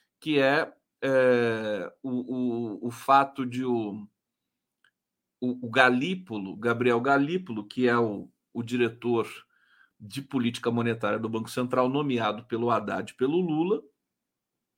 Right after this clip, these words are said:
é, ele tá dando entrevista, né? E o Campos Neto não gostou.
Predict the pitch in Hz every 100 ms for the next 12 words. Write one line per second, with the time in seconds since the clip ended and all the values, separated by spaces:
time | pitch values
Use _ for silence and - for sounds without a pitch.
0 | - 107 104 101 101 95 90 113 _ _
1 | _ _ _ _ _ _ _ - 135 143
2 | 151 151 123 117 143 180 180 190 208 381
3 | 277 _ - 160 208 _ _ _ - 185
4 | 220 - - 214 - 240 247 233 220 226
5 | 226 247 254 254 269 - - 240 233